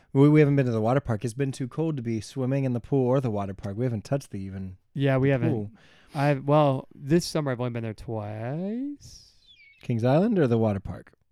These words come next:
Speaker 2: Kings Island. We got the inside
Speaker 1: <clears throat>
Speaker 2: scoop from one of the workers there.
Speaker 1: Uh-huh.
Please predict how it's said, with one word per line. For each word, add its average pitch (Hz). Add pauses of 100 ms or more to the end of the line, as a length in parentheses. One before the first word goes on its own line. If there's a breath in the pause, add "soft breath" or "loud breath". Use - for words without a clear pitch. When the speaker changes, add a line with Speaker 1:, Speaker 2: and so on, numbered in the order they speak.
(220)
Speaker 2:
Kings 139
Island. 120 (580 soft breath)
We 165
got 180
the 143
inside 127
Speaker 1:
<clears throat> -
Speaker 2:
scoop 120 (960 loud breath)
from 131
one 127
of 123
the 117
workers 117
there. 120 (100)
Speaker 1:
Uh-huh. 120